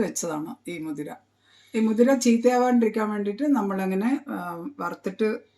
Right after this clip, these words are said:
ഉം, വെച്ചാൽ നമുക്ക് ഏതിനും ഉപയോഗിക്കാം. പിന്നെ ഞാൻ അടയ്ക്കൊക്കെ ഇത് ഉപയോഗിക്കാറുണ്ട്. പിന്നെ അതേ കപ്പിൽ മല്ലി, അത്രയും അളവിലാണ് മല്ലി എടുത്തിരിക്കുന്നത്. മുതിര എടുത്ത് അതേ അളവിലാണ് മല്ലി എടുക്കേണ്ടത്.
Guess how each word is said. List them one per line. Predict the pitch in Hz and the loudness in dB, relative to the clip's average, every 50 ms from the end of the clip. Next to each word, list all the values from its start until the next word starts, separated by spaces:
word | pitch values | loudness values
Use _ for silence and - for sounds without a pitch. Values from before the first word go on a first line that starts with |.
| - 208 196 | -20 -14 -10
ഉം, | 196 185 180 175 175 | -10 -10 -8 -10 -10
വെച്ചാൽ | 180 175 160 - - 196 208 233 | -12 -12 -10 -8 -6 -4 -2 -2
നമുക്ക് | 247 220 202 190 190 | -2 -2 -4 -4 -6
ഏതിനും | 185 185 185 185 190 196 202 208 226 - - | -4 -4 -4 -4 -2 -2 -2 -2 -4 -4 -6
ഉപയോഗിക്കാം. | 170 165 185 175 175 160 - - 143 - _ _ _ _ _ _ _ _ _ _ _ _ _ _ _ _ | -8 -8 -6 -8 -8 -10 -12 -14 -16 -16 _ _ _ _ _ _ _ _ _ _ _ _ _ _ _ _
പിന്നെ | - 190 185 180 175 180 175 175 175 - | -8 -8 -8 -8 -8 -8 -8 -8 -6 -6
ഞാൻ | 190 185 196 214 233 233 - - | -4 -2 0 2 2 0 0 -2
അടയ്ക്കൊക്കെ | 214 196 190 208 202 - 226 226 247 226 220 226 226 - - 196 190 | -4 -2 -2 -2 0 0 0 2 2 2 2 0 -2 -6 -6 -6 -6
ഇത് | 185 180 190 | -4 -4 -4
ഉപയോഗിക്കാറുണ്ട്. | 185 180 170 185 185 185 185 196 185 175 165 165 160 156 190 240 311 - _ _ _ _ _ - _ _ _ _ _ _ _ _ _ _ _ _ - | -4 -4 -4 -4 -4 -4 -4 -6 -6 -6 -8 -8 -8 -6 -4 -4 -6 -6 _ _ _ _ _ -20 _ _ _ _ _ _ _ _ _ _ _ _ -6
പിന്നെ | 202 190 190 190 196 214 240 277 311 311 - _ _ _ _ _ - - - | -4 -2 -2 -2 0 0 0 0 0 -2 -6 _ _ _ _ _ -12 -6 -4
അതേ | 165 185 180 190 220 247 277 277 - | -2 -2 2 4 4 4 4 4 0
കപ്പിൽ | 233 190 - - 170 151 185 233 302 302 - - 180 _ _ _ _ _ - | 0 -2 -2 -4 -6 -4 -2 -4 -4 -4 -8 -20 -20 _ _ _ _ _ -8
മല്ലി, | 170 175 170 170 165 165 - - _ _ _ - _ _ _ _ - | -8 -8 -6 -8 -10 -10 -12 -12 _ _ _ -20 _ _ _ _ -16
അത്രയും | 202 190 - 208 220 233 220 | -12 -6 -2 0 0 2 2
അളവിലാണ് | 202 190 190 185 190 180 175 175 196 247 | 0 -2 -2 -4 -4 -4 -4 -4 -2 -2
മല്ലി | 302 294 262 - 175 180 180 196 | -2 -4 -4 -8 -6 -2 0 0
എടുത്തിരിക്കുന്നത്. | 196 175 - - - 151 143 147 156 151 | 0 0 -4 -8 -8 -8 -8 -8 -8 -10
മുതിര | - 180 - 175 214 214 | -10 -6 -2 -2 2 2
എടുത്ത് | 240 233 202 233 233 247 | 2 2 2 0 -2 -2
അതേ | 254 233 185 180 190 196 208 226 240 233 - | -2 -2 -4 -2 -2 0 0 0 0 -2 -4
അളവിലാണ് | 185 175 180 180 190 185 175 165 170 208 269 311 - _ _ _ _ _ _ _ - - | -8 -8 -6 -8 -8 -6 -6 -6 -4 -4 -4 -4 -6 _ _ _ _ _ _ _ -8 -6
മല്ലി | 180 180 185 190 196 | -4 -2 0 0 0
എടുക്കേണ്ടത്. | 185 165 151 151 - 151 147 - - 175 - | -2 -2 -6 -10 -14 -14 -16 -14 -16 -16 -18